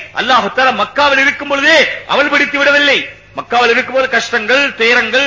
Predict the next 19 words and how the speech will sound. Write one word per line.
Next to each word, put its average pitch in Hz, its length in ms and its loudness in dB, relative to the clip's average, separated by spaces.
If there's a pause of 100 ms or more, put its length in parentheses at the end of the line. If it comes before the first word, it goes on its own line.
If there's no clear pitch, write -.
(160)
தொல்லைகள் 247 480 2 (480)
எல்லாம் 330 500 2 (120)
ஏராளமாக. 311 460 2 (460)
ஆனால் 269 340 4 (300)
இந்த 190 200 -4
தொழுகையின் 311 320 2
மூலமாக 262 280 2 (100)
நேரடியாக 262 440 4
அல்லாஹ் 233 200 2
அந்த 220 160 -2
உதவி 233 200 2
வருவதை 226 300 2 (420)
மக்காவில் 254 360 2
இருக்கிற 226 300 -2
காலத்தில் 208 360 0
அல்லாஹ் 190 220 0 (100)
தஆலா 240 200 2 (300)
அமல்படுத்தி 233 460 0
கொடுக்கவில்லை, 208 420 -2